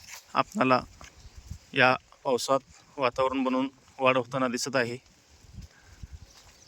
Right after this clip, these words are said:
स्थानिक वातावरण ज्या ठिकाणी चांगलं राहील, त्या ठिकाणी आपणाला ज्या सरी येणाऱ्या आहेत, त्याचा प्रभाव अधिक काळ दिसून येऊ शकतो.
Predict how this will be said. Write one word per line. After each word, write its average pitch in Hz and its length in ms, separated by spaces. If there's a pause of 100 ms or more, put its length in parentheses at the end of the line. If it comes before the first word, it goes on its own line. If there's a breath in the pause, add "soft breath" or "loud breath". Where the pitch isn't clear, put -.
(360)
स्थानिक 143 380
वातावरण 143 440
ज्या 135 120
ठिकाणी 135 460 (360)
चांगलं 123 320
राहील, 127 340 (1200 soft breath)
त्या 131 100
ठिकाणी 131 460 (140)
आपणाला 127 440 (1400)
ज्या 135 120
सरी 135 240
येणाऱ्या 127 300
आहेत, 120 200 (1080 loud breath)
त्याचा 135 220
प्रभाव 127 460 (960 loud breath)
अधिक 131 260 (160)
काळ 127 200 (440)
दिसून 131 240
येऊ 123 140
शकतो. - 440